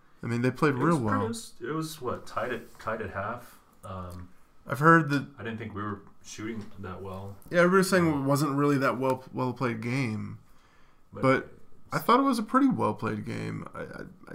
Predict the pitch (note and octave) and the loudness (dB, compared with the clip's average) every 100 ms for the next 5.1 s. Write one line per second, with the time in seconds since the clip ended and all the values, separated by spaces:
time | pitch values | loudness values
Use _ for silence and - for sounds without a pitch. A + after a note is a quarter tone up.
0 | F3+ F#3 - C3 C#3+ A#2 A2 A2 G#2+ G2 | -8 -8 -4 -2 0 -2 -6 -6 -6 -6
1 | - F3 F3 D#3 B2 A#2 - G2+ - G#2+ | -4 -4 -4 -6 -8 -10 -10 -12 -10 -8
2 | G#2 F2+ F#2+ F2 E2+ - - - F#3+ F#3 | -8 -10 -12 -12 -14 -20 -20 -14 -8 -8
3 | D#3+ E2+ - F2 F2 - _ _ - F2 | -8 -12 -12 -12 -18 -20 _ _ -12 -12
4 | E2+ E2+ E2+ E2+ E2+ E2 D#2+ F2 E2 - | -12 -14 -16 -14 -14 -14 -14 -14 -14 -18